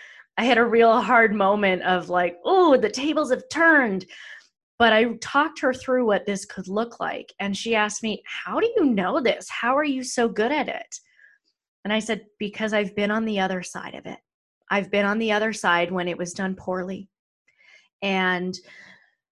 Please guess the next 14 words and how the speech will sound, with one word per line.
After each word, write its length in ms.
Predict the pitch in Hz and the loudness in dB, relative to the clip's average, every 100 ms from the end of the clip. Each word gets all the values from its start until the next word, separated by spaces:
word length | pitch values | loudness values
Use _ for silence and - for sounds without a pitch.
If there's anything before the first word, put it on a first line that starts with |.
| _ _ _ _ 233 | _ _ _ _ 0
I 220 | 226 233 | 2 2
read 480 | 202 196 262 277 - | 0 2 2 2 -2
something 400 | 262 233 233 208 | -2 -2 -2 -4
or 60 | |
heard 220 | 196 220 | -4 -4
something 260 | 196 220 196 | -2 -4 -2
beautiful 760 | 190 190 208 226 202 190 185 - | -4 -6 -2 -2 -2 -2 -4 -4
about 640 | 180 180 175 175 - - | -6 -4 -2 -2 -6 -12
culture, 540 | - 214 214 - 175 | -10 -8 -6 -6 -6
which 220 | - 180 | -6 -8
I 140 | 151 185 | -4 -2
will 140 | 180 | -2
dig 300 | 180 196 214 | -2 -2 2
up 300 | 196 180 - | 2 0 -4